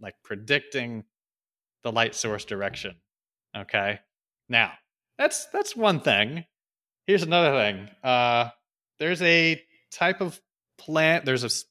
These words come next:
you know, bunch of plants out there. Uh, one of 'em, uh, they used is called the mimosa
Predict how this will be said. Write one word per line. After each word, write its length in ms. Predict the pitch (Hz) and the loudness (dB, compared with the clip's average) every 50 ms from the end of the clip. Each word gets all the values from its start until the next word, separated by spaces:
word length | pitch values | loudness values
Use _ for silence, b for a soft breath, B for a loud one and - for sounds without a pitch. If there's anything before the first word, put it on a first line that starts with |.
| _ _ _ _ _ _ | _ _ _ _ _ _
you 100 | - 127 | -12 -10
know, 160 | 107 95 90 - _ _ _ _ _ - | -8 -8 -10 -12 _ _ _ _ _ -2
bunch 160 | - 165 - 147 | -2 -2 -2 -4
of 60 | - | -8
plants 320 | - 156 143 135 - - | -4 -2 -2 -2 0 2
out 220 | - 123 123 - - | 2 2 2 0 0
there. 380 | 131 127 127 127 127 123 123 | 2 2 4 4 4 4 4
Uh, 340 | 117 117 113 113 113 107 104 - _ _ _ _ _ _ _ _ _ | 6 6 6 4 4 2 0 -4 _ _ _ _ _ _ _ _ _
one 140 | - 139 143 | -2 2 2
of 80 | 139 135 | 2 2
'em, 200 | 135 135 131 127 | 2 0 0 2
uh, 260 | 120 120 117 113 113 | 4 4 6 4 4
they 120 | 113 120 | 4 2
used 280 | 123 120 120 123 120 - | 2 2 0 -2 -2 -4
is 100 | 120 - | -8 -6
called 220 | - - 123 117 110 | -2 -2 -2 0 0
the 80 | 113 | -2
mimosa 840 | 104 101 98 104 110 120 127 139 - - - 113 101 101 92 90 | -4 -4 -4 -2 0 2 2 2 0 -2 -2 0 0 0 0 -4